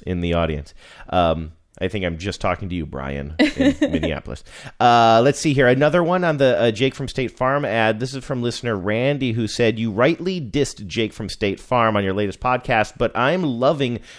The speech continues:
Speaker 1: Farmers Insurance's Stag Pool Party commercial from their Hall of Claims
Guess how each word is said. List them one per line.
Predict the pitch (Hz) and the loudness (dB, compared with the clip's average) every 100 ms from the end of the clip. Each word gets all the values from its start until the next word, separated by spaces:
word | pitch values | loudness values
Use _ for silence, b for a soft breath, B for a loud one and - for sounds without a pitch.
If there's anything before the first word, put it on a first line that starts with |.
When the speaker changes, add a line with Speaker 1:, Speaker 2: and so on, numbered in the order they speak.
| B | B
Speaker 1:
Farmers | - _ 135 160 208 180 123 113 | -20 _ 0 2 2 0 0 -2
Insurance's | 107 - 110 101 101 - 98 92 - | -6 -4 -2 -2 -2 -2 -2 -2 -8
Stag | - - - 107 127 127 117 - | -16 -12 -6 -2 0 -2 -6 -12
Pool | - 139 147 143 | -8 -4 -2 -4
Party | - - 98 85 80 73 - b b - | -6 -2 0 0 -2 -6 -14 b b -10
commercial | 117 92 85 - 80 69 | -6 -4 -4 -6 -6 -6
from | - 107 95 | -4 -4 -2
their | 95 87 | 0 0
Hall | 80 - - 113 113 | -4 -8 -2 0 2
of | 101 - | -2 -8
Claims | - 120 117 113 107 | -12 -6 -4 -4 -6